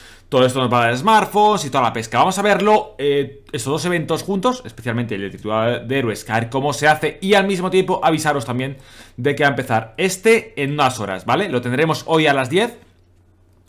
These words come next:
Y es un evento en el que nos van a pedir que, eh, como siempre, gastemos energía de campaña y créditos de incursión. El tema de los créditos de incursión es simplemente lo guardar los correos y temporada de incursiones, si aún,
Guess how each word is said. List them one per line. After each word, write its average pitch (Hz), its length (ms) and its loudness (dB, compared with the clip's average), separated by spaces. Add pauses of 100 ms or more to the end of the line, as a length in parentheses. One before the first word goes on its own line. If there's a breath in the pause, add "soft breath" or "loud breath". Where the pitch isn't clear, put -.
Y 131 60 -6
es 120 100 -6
un 151 60 -2
evento 147 280 0
en 143 120 0
el 123 60 -8
que 135 80 -6
nos 123 140 -2
van 143 140 2
a 151 80 2
pedir 156 320 0
que, 160 280 -2 (300 loud breath)
eh, 110 560 -2
como 113 160 -6
siempre, 135 560 -4
gastemos 113 460 -6
energía 113 240 -4
de 165 80 -2
campaña 196 640 0
y 180 220 -10 (100)
créditos 175 440 -2
de 127 40 -2
incursión. 110 540 -6 (720 loud breath)
El 131 100 -4
tema 190 200 4
de 190 60 6
los 170 140 2
créditos 160 260 0
de 156 60 -2
incursión 143 340 -2
es 127 60 0
simplemente 123 360 -2
lo 110 100 0
guardar 110 260 0
los 123 180 -2
correos 117 600 -2
y 180 100 -6
temporada 147 400 2
de 196 60 2
incursiones, 151 500 -2
si - 140 -2
aún, 127 380 2